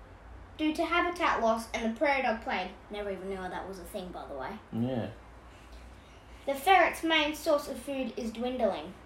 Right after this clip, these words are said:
Speaker 1: There's only three hundred left in the wild, and that is the reason why one of them was cloned,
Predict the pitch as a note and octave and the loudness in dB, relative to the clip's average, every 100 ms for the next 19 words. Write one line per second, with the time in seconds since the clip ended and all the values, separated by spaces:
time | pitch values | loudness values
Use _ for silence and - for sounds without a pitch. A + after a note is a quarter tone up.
0 | - - G3+ G3+ B3 B3 G3+ G3 C4+ D4 | -12 -2 -2 0 -2 0 -2 -4 -2 0
1 | D4+ C4+ C#4+ C4+ A3+ - A3+ F#3 F3+ - | 0 0 -4 -4 -6 -10 -10 -6 -6 -2
2 | G3+ G#3 - G3+ G#3 G3 G3 F3+ F3 - | 2 2 0 -2 0 4 4 4 2 -4
3 | - - - - A3+ A#3+ D4 C#4+ C4+ B3+ | -12 -20 -10 -2 2 4 4 4 2 2
4 | C#4 C4+ G#3+ G3 A3+ - - G#3 A3+ B3 | 2 2 0 0 -4 -10 -4 0 4 6
5 | B3+ A#3+ G#3 G3+ A3+ - G#3+ A3 A3+ C#4+ | 4 2 2 0 -4 -8 -8 -8 -4 0
6 | B3 G#3+ G#3 A3+ | 2 2 0 -4